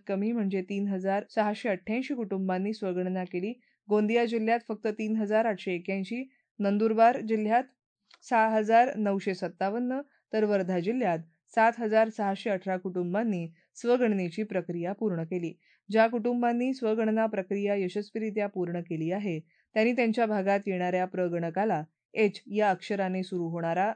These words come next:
अकरा अंकी स्वगणना ओळख क्रमांक द्यावा.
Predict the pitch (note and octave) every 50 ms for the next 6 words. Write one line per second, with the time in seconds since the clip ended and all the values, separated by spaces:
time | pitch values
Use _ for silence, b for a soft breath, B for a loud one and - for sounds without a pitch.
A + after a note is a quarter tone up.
0 | _ - F3 F3+ - G#3 A3+ C4 B3 A3 G3 F#3+ F#3 - G3+ G3+ G3 - G3+ G3+
1 | G3+ F#3+ G3 F#3+ F#3 F#3 F#3+ F#3+ - - F#3+ F#3 F#3+ F#3+ - F#3 F3+ F3+ E3+ E3
2 | E3 D#3+ E3 E3+ D#3+ E3 D#3+ D#3+ F3+ G3+